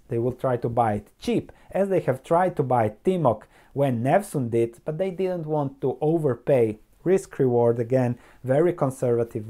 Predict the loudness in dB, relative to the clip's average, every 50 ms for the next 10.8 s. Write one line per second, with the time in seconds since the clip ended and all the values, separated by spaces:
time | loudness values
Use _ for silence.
0 | -14 -12 0 2 4 6 6 4 2 2 -2 -4 -4 -8 -8 -8 -6 -6 -6 -8
1 | -10 -18 -20 -20 -20 -2 2 4 6 8 8 8 8 8 6 6 4 4 0 -2
2 | -10 _ _ _ _ _ -6 -6 -6 -2 2 2 2 2 4 4 6 8 8 8
3 | 8 6 4 2 4 6 6 6 6 4 2 2 4 4 2 2 0 -4 -4 -4
4 | -2 -2 -2 -2 0 2 2 4 4 2 0 0 0 2 2 2 2 -2 -8 _
5 | 0 2 2 2 2 0 -2 -6 -4 -2 0 2 2 2 2 0 -4 -4 2 4
6 | 6 6 6 4 4 2 0 -6 _ -20 _ _ -2 -2 -2 0 2 2 2 2
7 | 2 0 -6 -8 -4 -2 2 2 4 2 2 -2 -6 -2 2 2 2 2 2 -4
8 | -12 -20 _ _ _ _ _ _ 2 2 2 2 0 4 4 6 6 4 2 0
9 | -4 -6 0 2 4 4 4 2 -2 -6 -12 _ _ _ 0 4 6 6 6 6
10 | 4 0 0 0 2 0 0 0 2 2 2 2 0 -8 -18 -20